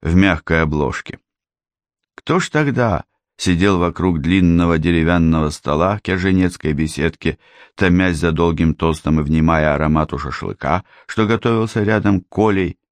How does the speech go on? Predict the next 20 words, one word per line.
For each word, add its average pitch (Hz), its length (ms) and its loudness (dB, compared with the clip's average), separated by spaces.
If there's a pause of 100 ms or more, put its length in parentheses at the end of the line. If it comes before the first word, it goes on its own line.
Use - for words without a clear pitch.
(200)
вальком 107 580 0 (180)
из 85 160 -2
пацанских 82 640 -2
рассказов, 76 600 -4 (240)
и 92 100 0
пахнул 95 480 0
все 120 240 -4
призывней? 117 640 -2 (1000)
Конечно, 107 840 0 (540)
был, 110 520 0 (460)
он 73 200 -2
всегда 62 400 -4
есть, 64 520 -6 (400)
партийная 120 720 0
легенда 107 640 0 (100)
Илья 92 500 0 (120)
Шамозов, 71 760 -2 (540)
керженецкий 113 720 0
шеф-повар, 85 880 -2 (280)
завхоз 98 800 -2